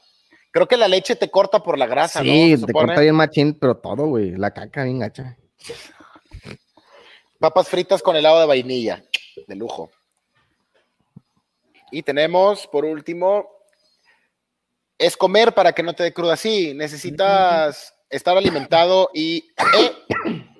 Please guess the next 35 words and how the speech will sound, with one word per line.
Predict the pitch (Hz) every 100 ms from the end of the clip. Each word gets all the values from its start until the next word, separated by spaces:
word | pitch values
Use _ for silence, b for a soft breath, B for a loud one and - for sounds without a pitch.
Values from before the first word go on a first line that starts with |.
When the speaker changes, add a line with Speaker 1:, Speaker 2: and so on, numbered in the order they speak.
| _ 196
Speaker 1:
e | 226
hidratado, | 190 160 - 202 233 269 -
y | 135 139
eso | 139 170 160 151 131
puede | 139 147
prevenir | 147 135 120 131 139
a |
que | 131
te | 113 113
dé | 117
más | 123 -
cabrona | 110 113 120
la | 113
cruda. | 95 110 104 - B B B
Yo | 170
creo | 226 233
que |
lo | 269 -
que | 185
he |
hecho | 185 233 226 220 - b b _ _ _ _ _
más | 120 156 160
bañado, | 185 175 175 180
así | 170 160
como | 185 170
dice | 156 143
Orlando, | 175 156 151 170 180 - b b b b
de | 127
esas | 147 180 156
veces | 170 165 180
que | - 156
simplemente | 156 135 165 160 151 170
tratas | 165 151 - 160 -
todo, | 151 135 101 - - _ _ _ _ _
electrolitos, | 123 131 127 123 127 143 165 - 160 160 160 151 -